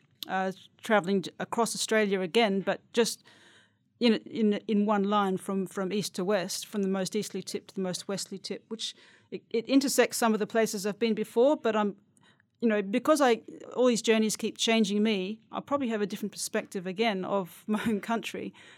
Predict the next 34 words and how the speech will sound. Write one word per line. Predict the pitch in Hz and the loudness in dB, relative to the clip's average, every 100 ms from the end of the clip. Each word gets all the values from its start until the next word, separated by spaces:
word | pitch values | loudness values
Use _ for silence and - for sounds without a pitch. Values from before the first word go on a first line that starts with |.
| _ | _
Um, | - 190 190 196 - _ - _ | -8 -6 -4 -6 -8 _ -20 _
you | 208 220 | -6 -4
know, | - | -6
that | 190 214 - | -6 -6 -6
it, | 226 208 | -6 -6
you | 226 | -2
know, | 247 220 | 0 2
one | 214 254 220 | 4 4 6
builds | 233 214 | 4 4
on | 202 | 0
the | 190 196 | 0 0
other. | 202 | -2
You | 190 202 | -2 -4
know, | |
what | 196 240 | 0 2
I | 233 | 2
can | 220 | 2
do | 208 220 | -2 0
now | 214 208 | 0 -2
on | 196 | -4
a | |
fat | 175 247 240 - | -2 0 0 -2
bike | 196 - | -6 -4
compared | 202 220 208 | -6 -4 -6
to | 196 | -4
what | 208 | -2
I | 202 | 0
used | 208 196 | 0 -2
to | 190 | -2
do | 202 | -4
touring, | - - 240 196 190 220 - _ _ _ _ | -4 2 4 4 0 -6 -10 _ _ _ _
which | 202 - - _ _ - | -12 -10 -12 _ _ -16
they're | - 196 208 | -12 -4 -2
both, | 165 233 220 | 2 2 0